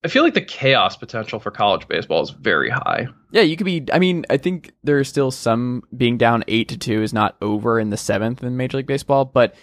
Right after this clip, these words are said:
Speaker 2: it's really not over in college baseball. Like, things get weird very quickly.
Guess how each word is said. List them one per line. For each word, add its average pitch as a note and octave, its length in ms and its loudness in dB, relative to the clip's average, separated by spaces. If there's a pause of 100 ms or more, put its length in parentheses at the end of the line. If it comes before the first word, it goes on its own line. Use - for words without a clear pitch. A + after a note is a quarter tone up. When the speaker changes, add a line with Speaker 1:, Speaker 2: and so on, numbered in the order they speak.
(140)
Speaker 2:
it's B2+ 260 0
really G2+ 520 0
not E2+ 260 -6
over C#2+ 240 -8
in B1+ 100 -12
college - 360 -10
baseball. - 480 -16 (140)
Like, A2+ 280 0
things C#3+ 300 0
get C3 200 2
weird G#2 400 -4
very G#2 280 0
quickly. - 580 -12